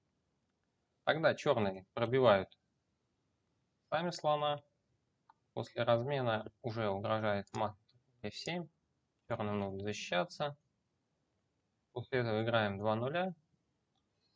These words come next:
Так вот может развиваться в дальнейшем партия. И вот в этой ситуации белым нужно пробить коня на С шесть,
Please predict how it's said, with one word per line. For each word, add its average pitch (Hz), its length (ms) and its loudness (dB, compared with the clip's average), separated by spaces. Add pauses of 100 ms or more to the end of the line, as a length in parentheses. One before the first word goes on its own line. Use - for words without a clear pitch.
(960)
Так - 220 2
вот - 120 -12
может 104 240 -4
развиваться 104 520 -2
в 101 40 -4
дальнейшем 104 480 -2
партия. 151 520 -2 (1700)
И 143 40 -4
вот 151 160 -4
в 147 40 -2
этой 143 220 0
ситуации 143 680 -4 (380)
белым 123 260 4
нужно 107 240 -4
пробить 120 520 -2 (380)
коня 104 260 0
на 98 100 -8
С - 180 -8
шесть, - 460 -6